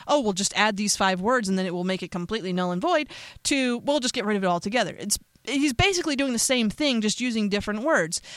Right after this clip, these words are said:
But in this article that he wrote in the Washington Post in two thousand eleven,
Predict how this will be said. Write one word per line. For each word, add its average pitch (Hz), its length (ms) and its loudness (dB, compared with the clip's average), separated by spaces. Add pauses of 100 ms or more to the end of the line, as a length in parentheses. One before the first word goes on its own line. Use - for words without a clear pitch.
(140)
But 269 120 0
in 285 100 0
this 285 140 0
article 370 380 0
that 339 120 -2
he 285 100 0
wrote 254 200 0
in 214 60 -2
the 208 80 0
Washington 202 560 -2
Post 185 340 -4
in 170 80 -2
two 202 120 -8
thousand 208 240 -2
eleven, 190 420 -2